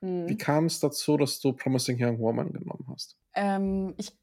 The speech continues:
Speaker 2: mag Filme generell oder ich habe einfach gemerkt, ich tendiere tatsächlich öfter zu Filmen mit einer starken weiblichen Hauptrolle.
Speaker 1: Mhm.
Speaker 2: Ähm, ich hatte dir ja, glaub ich, auch geschrieben, dass ich so ein bisschen schwanke zwischen Promising Young Woman und Alien eins,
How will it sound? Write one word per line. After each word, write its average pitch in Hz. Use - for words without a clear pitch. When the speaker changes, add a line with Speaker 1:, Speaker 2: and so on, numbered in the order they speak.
Speaker 2:
mag 208
Filme 214
generell 190
oder 185
ich 175
habe 202
einfach 185
gemerkt, 185
ich 185
tendiere 247
tatsächlich 208
öfter 226
zu 220
Filmen 185
mit 175
einer 170
starken 170
weiblichen 165
Hauptrolle. 254
Speaker 1:
Mhm. 120
Speaker 2:
Ähm, 180
ich 175
hatte 185
dir 180
ja, 180
glaub 175
ich, 175
auch 175
geschrieben, 190
dass 190
ich 170
so 180
ein 175
bisschen 180
schwanke 185
zwischen 175
Promising 175
Young 170
Woman 220
und -
Alien 170
eins, 208